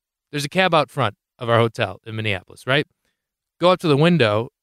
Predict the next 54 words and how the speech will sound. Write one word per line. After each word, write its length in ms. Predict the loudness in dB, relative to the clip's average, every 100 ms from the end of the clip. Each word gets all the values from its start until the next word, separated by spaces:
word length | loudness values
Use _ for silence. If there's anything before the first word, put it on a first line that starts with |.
| _ _ _
and 120 | -4
I 80 | -2
just 200 | 0 -2
stand 340 | -2 0 2 2
there, 80 |
and 80 | 0
I 40 | 0
kinda 220 | -2 0
wave. 460 | 2 0 0 -4 _ _
Windows 340 | -2 0 0
are 60 | -4
tinted, 360 | -8 -10 -8
and 80 | -8
I'm 80 | -10
like, 140 | -8
"All 100 | -4
right, 300 | -2 -2 -6
well, 400 | -6 -4 -2 -4 _ _ _ _ _ _
I 140 | -14 -8
don't 140 | -8
know. 260 | -6 -6 -4
Uh, 220 | -6 -10 -14 _
do 80 | -16
I 80 | -14
just 160 | -14 -10
knock 300 | -6 -6 -8
on 60 |
the, 100 | -16
do 120 | -10
I 40 | -10
just 140 | -2
open 220 | -2 0
the 60 | -4
door?" 400 | -2 0 0 -4 _ _ _ _ _ _ _ _ -18
So 280 | -10 -8
fucking 340 | -6 -8 -12 -10
funny, 260 | -10 -8
man. 180 | -10 -8
This 100 | -8
guy 140 | -4 -4
probably 240 | -2 -2
thought 160 | -2 -2
I 40 |
was 100 | -4
a 60 | -6
moron. 400 | -4 -4 -4 -10
He's 120 | -10
like, 100 | -4
"You've 100 | 0
never 220 | 2 2
used 180 | 2 0
a 40 | -2
cab 300 | -2 -2 -2
before?" 400 | -6 -2 -2